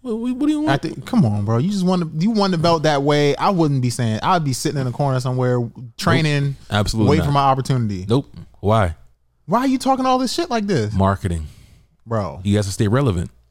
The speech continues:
Speaker 2: I guess so, but that shit don't do, that don't, it don't look too good when it comes to your personality. I don't know. I
Speaker 1: I disagree. You
Speaker 2: I
Speaker 1: gotta,
Speaker 2: wouldn't do
Speaker 1: they don't
Speaker 2: stuff
Speaker 1: gotta
Speaker 2: like that.
Speaker 1: like you. They just gotta watch you. They just gotta pay that, pay for that pay-per-view.
Speaker 2: I don't know, man. I want people to like me. I don't want people looking at me, talking crazy, talking
Speaker 1: Bro,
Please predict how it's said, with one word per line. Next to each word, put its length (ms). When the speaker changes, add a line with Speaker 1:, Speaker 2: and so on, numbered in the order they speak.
Speaker 2:
I 100
guess 260
so, 320
but 260
that 180
shit 180
don't 300
do, 380
that 180
don't, 220
it 80
don't 240
look 160
too 140
good 280
when 100
it 60
comes 180
to 40
your 100
personality. 560
I 100
don't 120
know. 80
I 220
Speaker 1:
I 40
disagree. 460
You 120
Speaker 2:
I 40
Speaker 1:
gotta, 100
Speaker 2:
wouldn't 140
do 80
Speaker 1:
they 80
don't 100
Speaker 2:
stuff 120
Speaker 1:
gotta 80
Speaker 2:
like 240
that. 80
Speaker 1:
like 100
you. 0
They 60
just 140
gotta 160
watch 320
you. 180
They 120
just 100
gotta 140
pay 160
that, 200
pay 120
for 100
that 160
pay-per-view. 500
Speaker 2:
I 120
don't 100
know, 100
man. 180
I 100
want 160
people 200
to 60
like 180
me. 220
I 140
don't 80
want 120
people 200
looking 220
at 140
me, 160
talking 340
crazy, 440
talking 260
Speaker 1:
Bro, 40